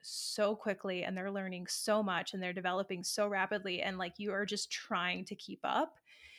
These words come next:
And so, like, as soon as a thing feels normal to you, it will change. And then you have to readjust completely. So, like, <laughs> it is a lesson in, like, flexibility, humility, and change. And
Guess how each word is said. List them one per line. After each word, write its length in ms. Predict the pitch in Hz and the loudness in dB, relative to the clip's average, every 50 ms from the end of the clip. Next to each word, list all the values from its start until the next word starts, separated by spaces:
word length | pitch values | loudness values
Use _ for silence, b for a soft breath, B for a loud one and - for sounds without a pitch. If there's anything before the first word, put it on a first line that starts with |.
| B B B | B B B
And 160 | - 208 208 - | 2 2 2 4
so, 180 | - 220 202 | 4 4 4
like, 220 | 190 190 185 185 - | 4 4 2 2 2
as 160 | 202 202 - | 2 2 2
soon 260 | - - 233 226 220 | 2 4 4 4 6
as 120 | 220 220 220 | 6 4 4
a 80 | 220 | 2
thing 300 | 214 - 214 196 196 196 196 | 2 2 0 2 2 0 0
feels 340 | - 202 185 180 180 180 214 | 0 0 0 0 0 0 0
normal 720 | 202 190 190 190 190 190 190 185 185 208 226 240 262 269 | 0 2 2 2 2 0 0 0 2 2 4 4 4 2
to 140 | 269 - 320 | 2 2 2
you, 400 | 294 277 294 302 311 311 311 311 311 | 4 4 4 4 6 4 4 4 4
it 140 | - 214 - | 2 2 4
will 120 | 190 190 175 | 2 0 2
change. 560 | - 196 - - - 262 320 349 339 - - - | 2 0 0 0 0 0 0 2 2 0 2 4
And 140 | - 202 196 | 4 4 4
then 100 | 196 190 | 2 2
you 100 | 190 190 | 0 0
have 220 | 185 196 185 185 - | 0 0 0 0 -2
to 120 | 220 190 | -6 -6
readjust 640 | 185 190 185 175 180 170 190 170 180 - - - - | -4 -2 -2 -2 0 2 2 2 2 0 -4 -8 -8
completely. 580 | - 185 - - - - - - 60 - - - | -8 -8 -6 -6 -6 -6 -4 -4 -4 -4 -4 -4
So, 160 | - - - | -4 -4 -4
like, 200 | - - - - - | -4 -4 -4 2 6
<laughs> 40 | - | 10
it 400 | 247 220 - - - - 427 330 | 10 12 12 10 10 10 10 10
is 140 | 277 269 | 10 10
a 60 | 285 269 | 8 8
lesson 440 | 240 214 214 269 - - 254 233 233 | 8 8 8 8 8 8 6 6 6
in, 180 | - 220 208 | 4 2 2
like, 200 | 202 196 185 - | 2 2 0 0
flexibility, 840 | - - 220 226 226 - 233 208 226 233 226 220 233 226 220 226 226 B B B B B B B B | 2 2 4 4 4 2 2 4 6 6 6 6 6 4 4 4 2 B B B B B B B B
humility, 720 | - - 269 254 240 220 208 196 202 202 202 190 190 185 - | 0 6 6 8 8 8 8 8 6 6 4 4 4 4 4
and 180 | 190 185 190 | 2 2 0
change. 640 | - - 220 175 170 - - - - 220 - - b b b b b b b b _ - | 2 2 4 2 2 0 -4 -6 -4 -4 -4 -6 b b b b b b b b _ 4
And 400 | 214 208 202 202 202 202 202 | 6 6 6 6 4 2 0